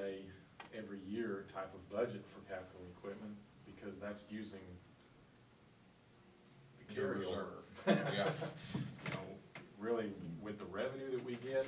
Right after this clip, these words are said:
Speaker 1: and the budget that I've kinda
Speaker 2: It'd take
Speaker 1: balanced
Speaker 2: years to
Speaker 1: between,
Speaker 2: get back there.
Speaker 1: between revenue and that, we're only talking about forty thousand a year capital equipment, normally. If we didn't have any, if we,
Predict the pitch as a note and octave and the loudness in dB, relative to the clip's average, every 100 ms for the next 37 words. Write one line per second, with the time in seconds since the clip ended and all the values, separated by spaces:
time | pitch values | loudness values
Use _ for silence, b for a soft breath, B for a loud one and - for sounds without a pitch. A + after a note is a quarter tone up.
0 | B2+ G2+ F#2+ G#2 A#2 A2+ F#2+ - - G2+ | 2 -4 0 2 2 2 -6 -12 -6 0
1 | G2+ - A#2+ - - - B2 A#2+ B2+ A2+ | 2 2 4 4 6 6 8 8 8 6
2 | C3 B2 A2 G#2 A#2+ A#2+ F#2+ F#2+ - G2+ | 4 4 6 10 8 8 2 -2 -4 -6
3 | - B2 G#2+ A2 A2+ A2+ G#2+ G#2 A2 - | 0 2 4 4 4 2 0 4 4 4
4 | A#2 A#2+ G2+ G2 F#2 - G#2+ G2+ F#2+ F2+ | 4 4 4 0 -4 -8 -4 -4 -4 -6
5 | F2+ G#2 G2+ F#2+ F#2+ F#2+ F2+ F2 F#2+ G2+ | -6 -2 0 2 2 0 -2 -4 0 2
6 | E2+ F2 E2+ - - - - - - - | 0 -2 -4 -4 -12 -6 -4 -4 -8 -16
7 | B B B B - G#2 G2+ F2+ - - | B B B B -12 -2 0 0 -4 -10
8 | - - - - - - - G2+ G2 F#2 | -14 -18 -20 -20 -20 -20 -16 -14 -10 -6
9 | G2 F2+ F#2 F2+ F2+ F2 - - - G#2 | -6 -6 -6 -8 -8 -10 -12 -18 -14 -12
10 | G#2 | -8